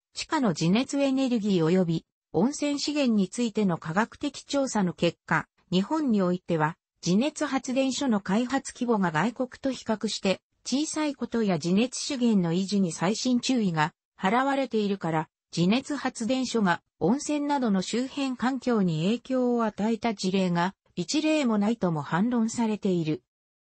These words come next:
また、地熱発電所と温泉、観光地との共存共栄は可能であるとの見解を示している。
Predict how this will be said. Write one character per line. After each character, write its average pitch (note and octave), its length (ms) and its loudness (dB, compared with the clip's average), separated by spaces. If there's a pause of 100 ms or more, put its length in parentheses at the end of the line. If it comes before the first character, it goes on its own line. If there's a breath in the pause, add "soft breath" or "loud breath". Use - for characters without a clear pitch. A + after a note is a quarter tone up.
ま F#3+ 160 2
た、 G#3 260 -2 (240)
地 G3+ 140 2
熱 D4+ 260 0
発 B3+ 320 -6
電 C4 200 0
所 A#3+ 160 -2
と - 260 -2 (180)
温 G3 200 2
泉、 F#3+ 380 0 (260)
観 C4 200 0
光 D4 260 -2
地 - 140 -10
と G#3 140 0
の E3 120 2
共 A#3+ 280 0
存 C4+ 220 0
共 C#4 240 2
栄 F#3+ 200 2
は D#3 120 -2
可 - 140 -4
能 A#3 220 2
で C#4 160 0
あ C4 80 0
る B3 120 0
と G#3 120 0
の D3 120 0
見 F#3+ 260 0
解 E3+ 280 0
を D3 180 2 (180)
示 F3 300 -2
し - 120 -6
て D#3+ 120 0
い D3+ 40 0
る。 D3+ 80 -4